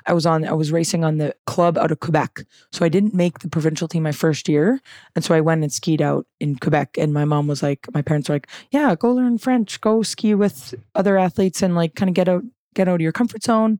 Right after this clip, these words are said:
which I very much did, I, I did as a young teenager. And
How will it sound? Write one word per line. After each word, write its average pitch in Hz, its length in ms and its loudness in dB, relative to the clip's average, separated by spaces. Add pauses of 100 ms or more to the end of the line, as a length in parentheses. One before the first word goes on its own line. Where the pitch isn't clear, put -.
which 175 180 -2
I 190 40 2
very 196 260 2
much 165 240 -2
did, 143 260 0
I, - 40 -8 (180)
I 151 40 0
did 151 120 0
as 147 180 -2
a 151 80 0
young 143 380 -2
teenager. 156 500 0 (100)
And 156 500 0